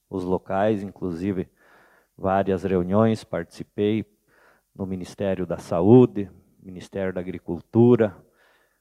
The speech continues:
no Palácio do Planalto, também nos deputados, protocolamos uma emenda de quatrocentos mil no deputado Marcon pra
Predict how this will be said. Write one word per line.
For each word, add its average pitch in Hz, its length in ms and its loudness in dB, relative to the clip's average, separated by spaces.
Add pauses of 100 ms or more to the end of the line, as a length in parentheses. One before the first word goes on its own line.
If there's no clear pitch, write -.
(120)
no 101 140 -6
Palácio 95 520 -2
do 90 120 -8
Planalto, 104 840 -2 (1120)
também 101 480 -2
nos 95 220 -4
deputados, 101 960 -2
protocolamos 95 880 -2
uma 92 180 -8
emenda 95 680 -6
de 95 120 -14
quatrocentos 92 800 -8
mil 95 320 -4
no 92 120 -8
deputado 92 460 -6
Marcon 113 640 0
pra 101 400 -8